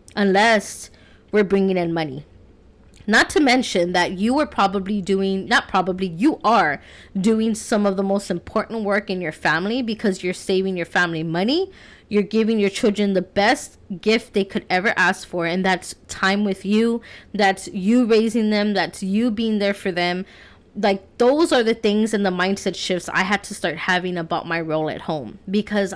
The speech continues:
I used to get so upset. Like,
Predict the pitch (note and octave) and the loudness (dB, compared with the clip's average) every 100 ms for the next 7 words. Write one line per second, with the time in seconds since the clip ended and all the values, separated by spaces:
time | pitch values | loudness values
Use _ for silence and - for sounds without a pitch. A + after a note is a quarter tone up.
0 | - F#3 G#3 A3 A#3+ - - - G#3 A3 | -2 0 2 0 -4 -10 -20 -10 -2 -2
1 | - A3 G#3 F#3 - - - B3 A#3+ G#3 | -2 -4 -2 -4 -8 -10 0 2 2 -2
2 | - E3 G#2+ F#3+ F#3+ F#3+ | -4 -4 -4 -2 -2 -2